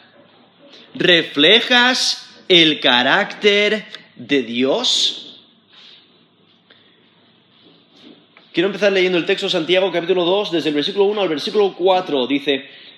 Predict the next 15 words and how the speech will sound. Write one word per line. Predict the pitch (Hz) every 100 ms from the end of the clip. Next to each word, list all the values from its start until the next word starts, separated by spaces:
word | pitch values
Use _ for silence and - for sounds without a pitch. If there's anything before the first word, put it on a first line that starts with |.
| _ -
"Hermanos | 208 196 190 277 311 233
míos, | 254 285 214 - - - - - - _ _ _ _ _ _ _ - - - -
que | 202
vuestra | 208 202 - 185
fe | - 240 269 285 277
en | 208
nuestro | 196 180 180
glorioso | 156 151 147 214 269
Señor | 285 202 165 160
Jesucristo | 151 156 240 156 - 123 131 196 - -
sea | - 226 214 120 127 175 - - _
sin | - - 156
acepción | 131 123 117 - 135
de | 165
personas. | 151 131 156 143 - -